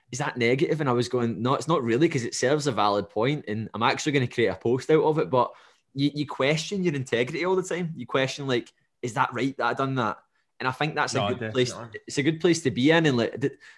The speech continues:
Speaker 1: is that right how I spoke, how I handled that there? Is it right how that member came to me with an issue there and I, I resolved it? Do you know what I mean? Like, is it, and it's, you're constantly having to reflect. And I think if you don't, you can dig yourself into a deep, deep hole, <laughs> man.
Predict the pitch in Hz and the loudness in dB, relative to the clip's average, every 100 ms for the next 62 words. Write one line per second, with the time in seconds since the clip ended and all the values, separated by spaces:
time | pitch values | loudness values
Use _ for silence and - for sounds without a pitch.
0 | - 120 131 117 135 151 151 143 - 135 | -10 0 0 4 4 4 2 2 2 2
1 | - 120 131 117 120 127 147 147 143 123 | 2 0 2 4 2 2 0 0 0 2
2 | 123 92 117 113 113 127 139 - 113 117 | 2 2 0 0 2 4 4 2 0 4
3 | 117 120 110 - _ _ - 127 - 110 | 6 4 0 -6 _ _ 0 2 4 2
4 | 120 131 127 123 123 127 123 117 113 113 | 2 0 2 0 0 -2 0 0 0 0
5 | 117 139 131 127 123 110 107 - 101 104 | 0 0 4 4 4 2 0 0 0 2
6 | 113 127 123 156 - 104 117 135 127 - | 4 4 4 2 2 0 0 2 2 0
7 | 113 117 107 120 - - 113 - 131 143 | -2 -2 -2 -4 -4 -4 -4 0 0 0
8 | - 135 123 107 110 - 98 98 113 120 | -2 -4 0 0 0 -4 -4 -2 -2 -2
9 | 113 107 139 135 110 98 104 131 139 _ | -4 -2 -2 -4 -6 -4 0 0 0 _
10 | _ _ _ 92 98 104 95 104 107 113 | _ _ _ -10 -6 -4 -2 -2 0 0
11 | 113 107 110 104 92 85 98 - 101 - | 0 0 -2 -4 -4 -4 -10 -8 -10 -4
12 | 107 117 131 131 | -4 0 0 -2